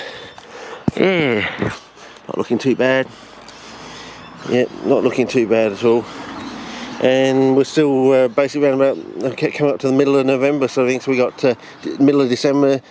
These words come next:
January, February, March, uh, uh, and maybe a bit of April, but mainly, mainly they usually crap out about the, after March into April sort of thing. April's the, um,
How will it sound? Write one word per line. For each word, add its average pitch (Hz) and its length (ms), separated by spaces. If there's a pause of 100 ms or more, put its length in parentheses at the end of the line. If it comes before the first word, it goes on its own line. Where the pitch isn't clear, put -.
January, 131 480
February, 123 520
March, 113 540
uh, 113 120 (680)
uh, - 40
and 110 340
maybe 110 260
a 98 40 (240)
bit 123 120
of 110 80
April, 101 380
but 92 80
mainly, 98 360 (120)
mainly 101 340
they 117 420 (400)
usually 113 280
crap - 260
out 104 200
about 92 340
the, 98 120 (460)
after 101 240
March - 320
into 95 240
April 101 220
sort 101 200
of 98 140
thing. - 220
April's 113 380
the, 104 340
um, 101 180